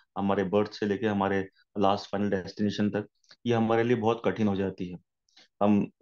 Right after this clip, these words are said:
काट तो लेते हैं, लेकिन काटना ही सब कुछ नहीं है, क्योंकि अगर हमारे पास word of God नहीं है, हमारे पास नॉलेज नहीं है, और नॉलेज नहीं है, तो हम अंधकार में हैं। तो अगर हमारे पास में वर्ड है, अगर हमारे पास में,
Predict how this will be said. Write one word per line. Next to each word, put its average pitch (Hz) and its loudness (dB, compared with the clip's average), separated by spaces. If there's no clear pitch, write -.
काट 95 -2
तो 127 4
लेते 120 4
हैं, 107 2
लेकिन 110 -4
काटना 98 2
ही 113 2
सब - -4
कुछ 107 -4
नहीं 104 2
है, 117 -4
क्योंकि 104 -2
अगर 110 2
हमारे 107 0
पास 110 -2
word 104 4
of 110 2
God 101 2
नहीं 104 0
है, 107 -2
हमारे 101 0
पास 104 -2
नॉलेज 98 0
नहीं 92 -4
है, 87 -8
और 98 -2
नॉलेज 101 2
नहीं 107 6
है, 101 0
तो 107 0
हम 104 2
अंधकार 95 0
में 92 -2
हैं। 90 -6
तो 107 2
अगर 120 0
हमारे 120 0
पास 123 0
में 131 -2
वर्ड 107 0
है, 123 -8
अगर 104 -6
हमारे 107 0
पास 107 -2
में, 107 -2